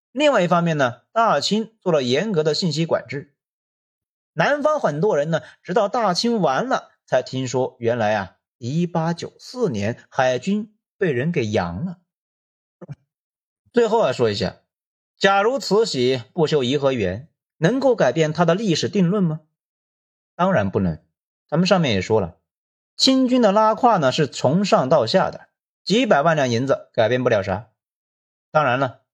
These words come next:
甲午战争对太后影响不太大，因为她呢并不主战，主战的是皇帝一党，所以当时朝中呢指责她的人并不多。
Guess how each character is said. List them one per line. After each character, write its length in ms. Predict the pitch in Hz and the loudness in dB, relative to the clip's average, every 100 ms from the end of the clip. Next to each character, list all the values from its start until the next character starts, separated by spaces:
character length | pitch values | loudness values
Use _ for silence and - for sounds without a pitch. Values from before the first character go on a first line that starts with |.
| _ _ _ _ | _ _ _ _
甲 280 | - 202 277 | 0 2 2
午 100 | 262 | 0
战 160 | 240 202 | 0 0
争 260 | 214 214 _ | -2 -4 _
对 160 | - 156 | -2 -2
太 240 | - 175 | 0 0
后 380 | 135 170 117 - | 0 -2 -2 -6
影 180 | 120 131 | -8 -4
响 220 | 156 107 | -2 -2
不 80 | 90 | -2
太 200 | 95 - | -4 -2
大， 260 | - 80 _ _ _ _ _ _ _ | -4 -8 _ _ _ _ _ _ _
因 120 | 240 | -4
为 100 | 269 | -2
她 200 | 269 262 | 0 0
呢 160 | 262 196 - - - | 0 -2 -6 -20 -4
并 220 | 220 180 | -2 0
不 100 | 156 | 0
主 200 | 147 123 | 0 0
战， 300 | 180 175 - _ _ _ _ | 0 -2 -8 _ _ _ _
主 220 | - 196 | -2 0
战 280 | 185 285 254 | 2 2 2
的 80 | 147 | 0
是 120 | 160 | 0
皇 360 | 147 135 139 226 | 2 2 2 0
帝 220 | 220 165 | 0 0
一 80 | 147 | 2
党， 340 | 113 92 90 _ _ _ _ _ | 0 0 -6 _ _ _ _ _
所 140 | - 233 | 0 2
以 80 | 233 | 2
当 220 | 285 277 | 0 0
时 140 | 233 | -2
朝 240 | - 165 214 | 2 0 2
中 160 | 233 | 0
呢 120 | 214 - - - | 0 -2 -14 -6
指 200 | 156 139 | -2 2
责 140 | 160 | 2
她 120 | 196 | 2
的 120 | 180 | 2
人 300 | 131 113 123 _ | 2 0 -4 _
并 180 | - 113 | -8 -6
不 60 | 98 | -4
多。 280 | 107 - | -4 -6